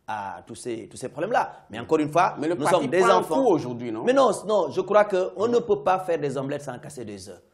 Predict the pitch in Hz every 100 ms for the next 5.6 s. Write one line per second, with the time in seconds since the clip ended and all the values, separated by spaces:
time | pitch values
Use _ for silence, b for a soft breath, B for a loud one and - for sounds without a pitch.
0 | _ - 131 156 165 160 139 143 143 135
1 | 135 151 123 117 120 127 123 110 - 117
2 | 117 135 127 135 120 104 120 143 143 -
3 | 113 127 107 104 123 127 104 131 143 147
4 | 101 107 127 - 113 120 147 165 175 185
5 | 214 214 147 147 170